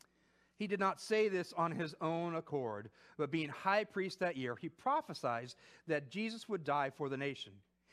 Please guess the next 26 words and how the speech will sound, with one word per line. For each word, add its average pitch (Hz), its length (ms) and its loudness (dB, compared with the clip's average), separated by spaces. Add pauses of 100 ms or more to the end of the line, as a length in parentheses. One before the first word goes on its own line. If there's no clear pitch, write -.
and 185 160 2
not 208 260 2
for 208 80 -2
the 185 80 0
nation 180 380 -2
only, 156 420 -2 (280)
but 160 120 2
also 185 280 2
to 175 100 -4
gather 156 340 2
into 147 220 -6
the 139 80 -4
one 139 340 0
the 123 80 -6
children 185 360 -4
of 160 60 -6
God 113 280 0 (360)
who 147 100 -2
are 131 120 0
scattered 170 500 0
abroad. 113 480 0 (440)
So 131 200 -2
from 127 240 -2
that 160 220 -2
day 147 160 -2
on, 113 380 -4